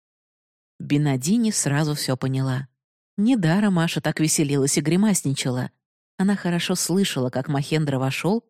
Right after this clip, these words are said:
и остановился позади нее. Но, продолжая притворяться, она стала разыгрывать наивную тихоню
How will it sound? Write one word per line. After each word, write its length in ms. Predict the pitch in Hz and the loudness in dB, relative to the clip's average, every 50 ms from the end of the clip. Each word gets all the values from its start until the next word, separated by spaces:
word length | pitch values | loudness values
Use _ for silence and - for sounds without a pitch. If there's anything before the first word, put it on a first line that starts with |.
| _ | _
и 60 | - 180 | -2 0
остановился 640 | 175 - - 170 165 147 139 139 151 151 - 208 | 0 2 2 2 2 2 2 2 2 0 0 0
позади 380 | 196 - 185 160 151 143 143 139 | 0 0 2 2 2 0 0 0
нее. 440 | 135 143 160 180 208 190 135 123 - _ _ _ _ _ _ _ _ _ _ - | 2 2 2 2 2 2 2 0 -2 _ _ _ _ _ _ _ _ _ _ -4
Но, 220 | 151 165 226 285 | 0 2 2 2
продолжая 560 | - - 170 156 156 147 156 147 180 196 190 - | 2 2 0 2 2 2 2 2 2 2 2 2
притворяться, 680 | - 139 135 - 139 143 170 226 262 - - - 170 | 0 -2 0 0 0 2 2 0 0 -2 -2 -2 0
она 160 | 160 208 294 | 0 0 0
стала 300 | - - 262 247 233 220 | 0 0 0 2 2 4
разыгрывать 560 | 202 185 156 190 220 - 208 208 202 202 - | 2 2 2 2 2 2 2 2 2 2 2
наивную 420 | 160 147 151 156 165 170 180 185 175 | 2 2 2 2 2 2 2 2 2
тихоню 600 | - - 240 - - 311 233 165 131 120 117 | 2 0 0 2 2 4 4 4 2 0 -2